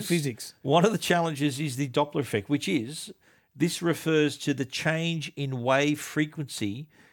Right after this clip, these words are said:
Speaker 1: during the relative motion between a wave source and its observer.
Speaker 2: You're reading this.
Speaker 1: I'm reading this, but I'll, I'll explain to you the best
Speaker 2: All right, give,
Speaker 1: demonstration
Speaker 2: give
Speaker 1: of
Speaker 2: me,
Speaker 1: the Doppler
Speaker 2: go.
Speaker 1: effect. If you're standing stationary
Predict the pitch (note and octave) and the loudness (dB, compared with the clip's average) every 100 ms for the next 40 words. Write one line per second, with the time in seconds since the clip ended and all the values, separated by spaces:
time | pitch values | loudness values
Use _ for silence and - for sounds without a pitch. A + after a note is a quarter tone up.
0 | - A2+ A2+ D3 C#3+ B2+ A#2+ C#3 D#3 E3 | -14 -6 2 2 4 2 4 6 6 4
1 | - C#3+ C3 C#3 D#3+ - C3+ A#2+ - C3 | 2 0 2 2 2 0 -4 -4 -4 -2
2 | B2 A#2 A#2+ E3 A3 - - C3 A2 D3 | 0 2 4 6 4 0 -2 0 0 -2
3 | - - - _ _ C#3 D3 D3+ F#3 E3+ | -8 -14 -20 _ _ -2 0 0 -2 -4
4 | A3+ B3+ A3 B3+ A#2+ B2+ C#3+ G2 - - | -4 -4 0 2 2 2 0 -8 -14 -20
5 | _ D#3+ G3+ E4+ C4 C#3+ B3+ B3+ B3+ A#3+ | _ -2 2 2 2 0 2 2 4 2
6 | C#4 - G#3+ A#3 A3+ F3+ D3+ C3 G3 _ | 0 2 2 2 -2 0 2 2 -2 _
7 | _ C3+ A#2+ G#3 G3+ - B2 A2+ A#2+ F3 | _ -4 2 2 2 0 0 0 2 2
8 | E3+ - D#3+ D#3 D3+ C#3 B2 B2+ D#3 D3+ | 2 0 2 2 2 0 0 0 2 0
9 | C3+ A#2 B2 G#2 G2+ - _ - _ _ | 0 0 2 0 -4 -18 _ -20 _ _
10 | - D3 D3+ G3 A3+ - - E3+ E3+ D#3+ | -6 -4 2 4 4 0 -2 0 0 0
11 | D3 - C#3 C#3 D3+ B2+ G2 A#2 | -4 0 2 2 -2 -4 -4 -8